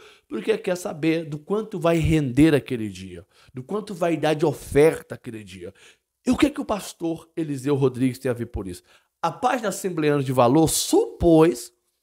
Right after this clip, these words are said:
supôs que um dos que cobraram o contrato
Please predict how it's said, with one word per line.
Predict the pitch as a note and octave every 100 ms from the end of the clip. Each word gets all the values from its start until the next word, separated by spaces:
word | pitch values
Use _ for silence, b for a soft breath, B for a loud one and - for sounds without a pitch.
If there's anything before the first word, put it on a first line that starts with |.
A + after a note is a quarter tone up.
| _ _
supôs | - G#4+ - F3 F3+ F3+ -
que | - G#3+
um | C#4 F4+
dos | D4+ G#3
que | - F#3+
cobraram | - C#3+ B2 A#2+
o | C3
contrato | D#4+ D#4 - C#3+ E3 -